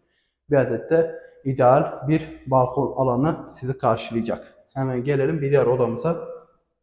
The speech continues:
Bu odamızda ise aynı şekilde burada da bir adet Fransız balkonumuz mevcut.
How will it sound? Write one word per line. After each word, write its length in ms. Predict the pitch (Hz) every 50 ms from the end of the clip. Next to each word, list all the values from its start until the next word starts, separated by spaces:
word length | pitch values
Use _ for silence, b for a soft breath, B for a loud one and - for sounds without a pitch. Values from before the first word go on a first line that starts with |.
| _ _ _ _ _ _ _ _ _ _ _ _ _ _ _ _ _ _ _ -
Bu 100 | 139 147
odamızda 440 | 147 139 131 147 147 - - 139 131
ise 580 | 117 - - 156 160 160 - - - - - B B B B B B B B B B _
aynı 240 | 135 135 139 131 123
şekilde 360 | - 131 117 135 139 143 139
burada 160 | 135 139 135
da 140 | 123 117 -
bir 80 | 131 123
adet 220 | 104 101 104 101
Fransız 460 | - - 123 127 135 131 - - - 139
balkonumuz 500 | 139 135 135 - 147 143 139 139 135 147
mevcut. 400 | 147 139 139 139 156 160 -